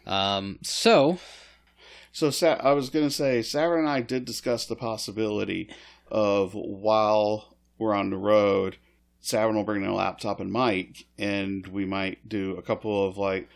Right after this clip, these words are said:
Speaker 2: recordings in the hotel room at night after a day of driving or something like that,
Speaker 1: Yeah.
Speaker 2: and just kinda be like, "Here's what F C was like, here's what today's driving was like," stuff like that. Just some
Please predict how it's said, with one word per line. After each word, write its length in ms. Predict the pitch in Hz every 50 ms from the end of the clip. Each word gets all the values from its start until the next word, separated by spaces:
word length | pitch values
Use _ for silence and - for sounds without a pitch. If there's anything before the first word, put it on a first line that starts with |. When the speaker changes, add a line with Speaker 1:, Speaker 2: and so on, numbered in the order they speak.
| _ _ _ _ _ _ _
Speaker 2:
recordings 640 | 113 107 - - 113 107 104 113 110 107 110 101
in 140 | 107 104 98
the 80 | 98 92
hotel 420 | 101 98 95 - 98 101 98 101
room 220 | 101 101 101 101
at 100 | 98 -
night 300 | - 101 95 95 95 95 98
after 280 | 98 95 95 - 110
a 60 | 101 95
day 120 | 98 95
of 100 | 92 95
driving 560 | - 101 98 95 95 95 95 95 95 95 95 95
or 80 | 95
something 400 | - - 98 90 - 95 92 92
like 280 | 92 95 95 90 - _
that, 300 | 95 92 92 92 92 90
Speaker 1:
Yeah. 140 | 90 123 95
Speaker 2:
and 140 | 98 95 87
just 200 | 92 90 - -
kinda 200 | - 101 95 95
be 240 | 95 104 101 98 92
like, 280 | 95 95 98 95 92 - - - - - - - _
"Here's 220 | - 123 120 113 -
what 80 | 117 110
F 140 | 107 101
C 180 | - - 120 120
was 160 | 110 110 - 120
like, 460 | 117 113 113 113 110 110 107 101 95
here's 240 | - 104 101 95 -
what 140 | 98 90 -
today's 300 | - 92 92 92 87 -
driving 440 | - 98 95 95 95 98 95 95 95
was 160 | 95 95 98
like," 240 | 98 95 92 92 -
stuff 200 | - 98 98 98
like 80 | 98
that. 180 | 98 98 98 101
Just 160 | 120 120 -
some 220 | - 127 120 110